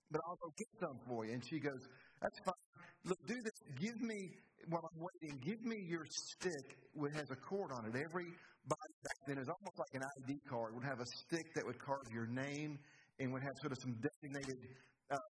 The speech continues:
markings in the stick to identify you. So he says, "Okay, sure, you can have my stick." So he goes, he comes back with a goat, and she's gone.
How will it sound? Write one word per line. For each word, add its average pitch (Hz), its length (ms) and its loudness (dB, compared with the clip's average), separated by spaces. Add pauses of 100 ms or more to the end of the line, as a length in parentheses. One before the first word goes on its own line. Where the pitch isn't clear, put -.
(160)
markings 143 640 2
in 151 220 2
the 135 80 2
stick - 440 -2
to 147 140 4
identify 139 560 2 (100)
you. 117 220 2
So 135 160 2 (300)
he 208 80 4
says, 180 180 2
"Okay, 185 240 4 (100)
sure, 175 140 4
you 147 100 2
can 147 120 2
have 151 160 4
my 143 100 2
stick." 151 380 2
So 156 120 4 (320)
he 202 60 4
goes, - 400 -2
he 151 80 -4
comes 202 300 0
back 156 220 2 (500)
with 156 120 2
a 110 220 -8
goat, - 480 -2 (1900)
and 175 100 4 (140)
she's 165 200 2
gone. 139 360 0